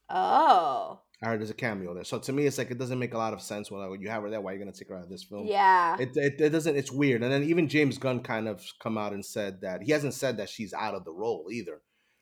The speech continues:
Speaker 2: 'Cause my thing is, if he was, if she was out of the role, then he would have said it the same way that he said about Ben Affleck and
Speaker 1: Henry
Speaker 2: and,
Speaker 1: Cavill.
Speaker 2: and Henry Cavill. So, so
Speaker 1: She
Speaker 2: then
Speaker 1: could
Speaker 2: there's
Speaker 1: still
Speaker 2: something
Speaker 1: be in
Speaker 2: there.
Speaker 1: it, yeah.
Speaker 2: She could still be in it.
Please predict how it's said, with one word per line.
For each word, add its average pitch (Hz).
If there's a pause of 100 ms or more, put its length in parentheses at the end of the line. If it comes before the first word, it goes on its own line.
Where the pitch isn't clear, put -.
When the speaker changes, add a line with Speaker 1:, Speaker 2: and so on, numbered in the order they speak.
(100)
Speaker 2:
'Cause 127
my 147
thing 175
is, 139
if 131
he 180
was, 156
if 123
she -
was 147
out 143
of 120
the 110
role, 110
then 98
he 113
would 117
have 101
said 110
it 98 (120)
the 95
same 107
way 107
that 104
he 107
said 101
about 98 (120)
Ben 104
Affleck 101
and 92 (640)
Speaker 1:
Henry 98
Speaker 2:
and, 92
Speaker 1:
Cavill. 92 (160)
Speaker 2:
and 110
Henry 104
Cavill. 95
So, 101
so 113
Speaker 1:
She 101
Speaker 2:
then 110
Speaker 1:
could 202
Speaker 2:
there's 247
Speaker 1:
still 127
Speaker 2:
something 123
Speaker 1:
be 107
in 139
Speaker 2:
there. 139
Speaker 1:
it, 90
yeah. 135 (200)
Speaker 2:
She 151
could 143
still 135
be 120
in 131
it. 85